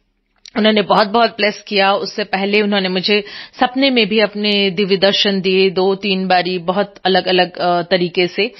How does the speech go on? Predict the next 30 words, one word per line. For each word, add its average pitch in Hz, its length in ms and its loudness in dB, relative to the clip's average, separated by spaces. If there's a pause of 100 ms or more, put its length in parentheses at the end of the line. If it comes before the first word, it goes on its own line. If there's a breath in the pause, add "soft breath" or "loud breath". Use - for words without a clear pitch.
(340 loud breath)
उनकी 208 260 2
खुशबू 226 440 -2
भी 233 180 2
आई 190 360 0 (100)
मुझे 196 560 -2
काफी 185 320 -2
बारी, 180 340 0
दो 180 160 0
तीन 185 220 -4
बारी 180 220 -2
उनका 190 300 -2
सुगंध, 190 600 -2 (420 loud breath)
गुरुजी 240 320 0
का 254 160 2
स्वरूप 247 540 2
भी 247 100 4
मिला 165 280 2
मुझे, 185 300 -2
दो 180 160 -4
तीन 185 280 -4
जगह 185 300 -2
से 214 180 0
मिला, 165 380 -2 (120)
ब्लेस्ड 185 300 0
स्वरूप 175 440 -4
मिला। 175 200 2
मैं 196 220 -2
इतनी 247 320 -2
खुश - 340 -4
हुई, 185 220 -2